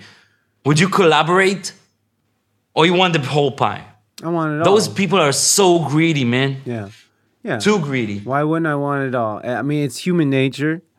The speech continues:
Speaker 2: um, to, to, to, to get more, to want more after you get a lot is the want more. And, and yeah, I, they're only gonna want perpetual growth. That, there's no going back.
Speaker 1: Exactly.
Speaker 2: There's no going back.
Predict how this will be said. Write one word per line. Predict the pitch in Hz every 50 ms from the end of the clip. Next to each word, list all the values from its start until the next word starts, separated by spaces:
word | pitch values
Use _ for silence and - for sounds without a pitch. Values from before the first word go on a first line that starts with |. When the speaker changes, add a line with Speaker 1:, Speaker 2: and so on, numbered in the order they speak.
| _ _ _ _ _ _ _ _ _ _ _ -
Speaker 2:
um, | 131 131 127 127 123 120 120 117 117 - -
to, | - - - 131 120
to, | 110 113 - 139 131 127 127 123 123
to, | 117 117 - 139 127 123 120 120 117 120 117 107 113
to | 113 - 139
get | 120 104 123 143 147 -
more, | 123 123 123 123 127 135 143 151
to | 139 - 156
want | 131 131 139 139 139 - -
more | 131 123 120 123 135 139 143
after | 131 120 123 123 - 131
you | 127 120
get | 107 120 131 120 -
a | - 113
lot | 113 107 101 101 113 139 139 - - - _ _
is | - 123 127 120 113
the | 117 131
want | 123 117 120 120 113
more. | 123 135 151 160 147 123 117 110
And, | 101 113 117 113 110 104 98 95
and | 92 113 110 110 104 90 69 69 87 107
yeah, | 123 147 160 135 104
I, | 87 95 98 92 90 95 101 101 85 85 90 107 107 - _ _ _ _ _ _ _ _ _ _ -
they're | 131 143 151 -
only | 135 156 160 156 165 160
gonna | 147 156 156 151
want | 139 131 131 127 127 -
perpetual | 127 117 117 135 120 117 - 113 107 101
growth. | 101 90 110 101 90 87 90 107 _ _
That, | - 113 113 98 104 117
there's | 120 131 131 127
no | 143 147 139 127
going | 120 107 123 123 120 110 101
back. | 117 131
Speaker 1:
Exactly. | 127 104 95 139 156 180 - - 151 131 110 101
Speaker 2:
There's | 107 127 127
no | 147 156 139 123
going | 110 117 110 107 107 101
back. | 104 101 95 90